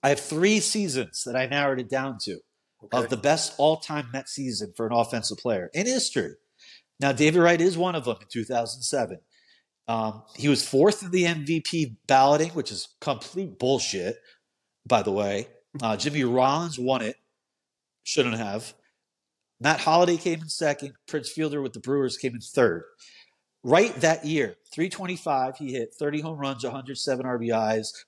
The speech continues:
Speaker 1: forty-two doubles, on-base percentage of three ninety, all-star. Um, I do think the end of the season collapse didn't help, as we all know what happened that year.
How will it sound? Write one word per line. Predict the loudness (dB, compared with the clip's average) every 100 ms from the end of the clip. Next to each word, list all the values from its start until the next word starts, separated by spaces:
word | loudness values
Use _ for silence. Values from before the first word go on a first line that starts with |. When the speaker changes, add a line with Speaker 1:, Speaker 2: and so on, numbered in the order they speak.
| 2
Speaker 1:
forty-two | 6 6 4 -2
doubles, | 2 2 2 0 -2 -6 -6
on-base | -4 -2 -2 -2
percentage | -6 -4 -4 -6
of | -10 -8
three | -4 -2
ninety, | 0 -2 0 -2 -4 -4 -12 -20 -8
all-star. | 4 6 6 4 2 4 2 -2 -10 _ _
Um, | -2 0 0 -2 -10 -20 _ _ _ _ _ _ _
I | -8
do | -2 -2
think | 0 -2 -2 -4
the | -8 -8
end | -6 -6 -2
of | 0 2
the | 0
season | -2 -2 -4
collapse | -6 2 4 4 0
didn't | -2 -2
help, | 0 -2 -2 -10 _
as | -10 -2
we | 2
all | 2
know | 4 2
what | 2
happened | 2 2 0 -6 -10 _ _ _ _ 0
that | 2 2
year. | 4 4 2 -2